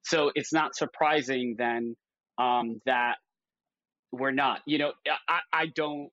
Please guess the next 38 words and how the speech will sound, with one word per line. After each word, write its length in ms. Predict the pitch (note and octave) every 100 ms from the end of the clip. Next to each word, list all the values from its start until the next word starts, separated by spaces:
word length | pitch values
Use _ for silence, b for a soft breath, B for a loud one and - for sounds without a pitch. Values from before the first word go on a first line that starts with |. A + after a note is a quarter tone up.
| -
you 140 | B2
know, 60 | G#2+
I 160 | A2+ -
can't 180 | - A#2
speak 280 | - C3 A2+
with 120 | A2+ G#2
not 180 | A#2 -
knowing 300 | A#2 A#2+ A2+
enough 200 | A#2 A2+ _
details. 420 | A2+ - C3+ C3
There 220 | A#2+ A#2 A#2+
are 280 | A#2 A#2 A2+
ways 300 | A#2 B2 B2 -
for, 200 | B2 A2+ -
for 180 | A#2+ -
ad-, 220 | A#2 A#2 A2
if 100 | A2+ -
they're 200 | A#2 G#2+
old 220 | A#2+ A#2
enough 240 | B2 B2+ B2
for 120 | A#2+
adolescents 540 | A#2 A#2 A#2 A#2 A2+ -
to 80 | A2+
seek 260 | - A#2+
out 160 | A#2+ F2
services, 720 | - A#2 A#2+ B2+ D#3 D#3+ D#3+ B B B -
um, 200 | B2+ A2+
without 360 | A#2+ B2+ A#2 -
needing 400 | A#2+ A#2 B2 A#2
parental 260 | - A#2 A#2
consent 460 | - A2 - C3+ C3
under 200 | A#2+ A2+
certain 300 | C3 A#2 A2+
conditions. 640 | B2+ A#2+ D3+ - D#3 D3+ D3 B B B
Um, 240 | C3 B2+ C3 -
I 140 | C#3
would 160 | C#3+ C#3+
say 480 | - C#3+ C3+ C#3